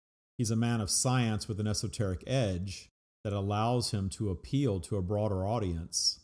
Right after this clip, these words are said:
which draws in someone like myself. But at the end of the day, he is a man of science, and admitting that someone like Bruno was channeling spirituality is probably just too much for him to comprehend.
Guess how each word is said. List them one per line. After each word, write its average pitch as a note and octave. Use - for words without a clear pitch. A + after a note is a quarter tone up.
which -
draws G#2+
in G2
someone F#2+
like F2+
myself. E2+
But G#2+
at G#2
the B2
end D3
of A#2+
the G#2+
day, A2
he G#2
is A2
a G#2+
man G2+
of F2
science, F#2+
and F#2+
admitting G2+
that F#2+
someone G#2+
like F2+
Bruno G2
was F2
channeling F#2+
spirituality G#2+
is -
probably C3
just F#2+
too A#2
much F#2+
for F#2
him F2+
to E2+
comprehend. E2+